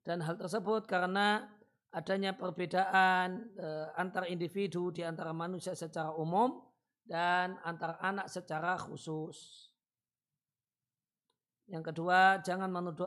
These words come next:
anak itu keras kepala atau, eh, targhib, merusak.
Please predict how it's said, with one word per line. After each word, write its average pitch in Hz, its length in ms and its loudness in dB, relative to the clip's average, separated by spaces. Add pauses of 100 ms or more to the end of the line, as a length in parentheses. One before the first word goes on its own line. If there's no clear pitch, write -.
anak 185 320 0
itu 165 160 -8
keras 165 320 -4
kepala 180 800 4 (320)
atau, 165 640 -2 (560)
eh, 156 480 0
targhib, 185 400 0
merusak. 175 880 2